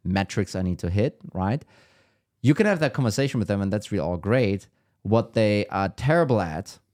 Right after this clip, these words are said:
and the best V Cs don't actually get involved with this, um, is, okay, today and towards those numbers, how to get there, no fucking clue.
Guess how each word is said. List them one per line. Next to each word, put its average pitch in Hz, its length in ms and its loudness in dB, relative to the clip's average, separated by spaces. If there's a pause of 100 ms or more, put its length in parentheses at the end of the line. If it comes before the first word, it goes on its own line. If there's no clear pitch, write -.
(380)
and 104 200 2
the 104 60 0
best 135 280 2
V 117 100 -2
Cs 104 280 0
don't 117 260 2
actually 107 260 -4
get 98 120 2
involved 92 400 -2
with 87 120 -4
this, - 340 -10 (560)
um, 95 520 0 (280)
is, 107 380 0 (100)
okay, 107 540 0 (320)
today 107 760 2 (580)
and 110 200 2
towards 107 360 0
those 90 200 -2
numbers, 101 520 -2
how 117 240 -2
to - 180 -6
get 135 360 -2
there, 80 380 -4 (380)
no 123 200 2
fucking 107 340 -4
clue. - 180 -14